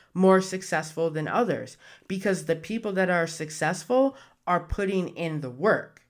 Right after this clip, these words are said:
The people that aren't successful are probably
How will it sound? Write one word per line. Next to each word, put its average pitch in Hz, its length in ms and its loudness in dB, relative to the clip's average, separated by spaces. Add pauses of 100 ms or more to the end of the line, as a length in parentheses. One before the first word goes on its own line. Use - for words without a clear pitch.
(280)
The 165 100 4
people 190 340 -2
that 151 220 2
aren't 277 240 4
successful 139 880 -4 (360)
are 180 280 6
probably 180 1300 2